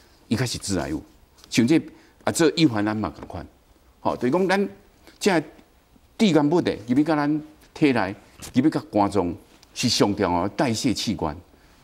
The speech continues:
啊，伊代谢器官有分 phase one、phase two。phase one 就是甲活化，活化的时阵，伊就变做会去攻击咱的基因，造成基因致癌物。啊，像拄仔讲的自由基，自由基嘛是攻击咱的基因，吼，所以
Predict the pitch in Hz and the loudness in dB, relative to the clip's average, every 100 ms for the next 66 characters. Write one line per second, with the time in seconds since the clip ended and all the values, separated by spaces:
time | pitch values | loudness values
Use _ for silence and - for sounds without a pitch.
0 | 107 104 180 147 143 - 170 139 165 - | -12 0 2 4 2 0 -2 2 0 0
1 | 139 135 92 82 113 120 127 - - 156 | -2 -2 -2 -4 2 2 2 -4 -4 2
2 | 160 - 120 104 120 - - 85 - - | 2 0 -6 -2 -4 -4 -12 -14 -14 -20
3 | _ - 202 175 175 - - 90 - 69 | _ 0 0 0 -2 -2 -6 -8 -6 -8
4 | 82 92 - _ - 135 147 151 110 101 | -8 -12 -12 _ -4 0 2 0 0 -4
5 | - _ - - 107 - 139 143 117 - | -4 _ -14 -4 -2 2 2 4 0 -2
6 | - - _ - 104 147 143 131 127 101 | -20 -20 _ -4 0 2 4 2 2 -2
7 | 107 85 101 101 98 98 143 95 85 80 | -2 -4 -4 -2 -2 -2 -4 -2 -6 -6
8 | 98 95 92 - 67 80 - 170 135 202 | -6 -6 -6 -8 -8 -8 -6 -2 2 2
9 | 190 170 120 - 147 123 - 127 107 107 | 0 -2 -4 2 4 4 4 4 4 2
10 | 110 - - - - 233 190 208 170 98 | -4 -6 -20 -16 0 2 2 2 -2 -2
11 | 117 135 131 110 107 90 110 104 104 110 | -2 -2 0 -2 -2 -2 -2 -2 -2 -6
12 | 92 - | -6 -6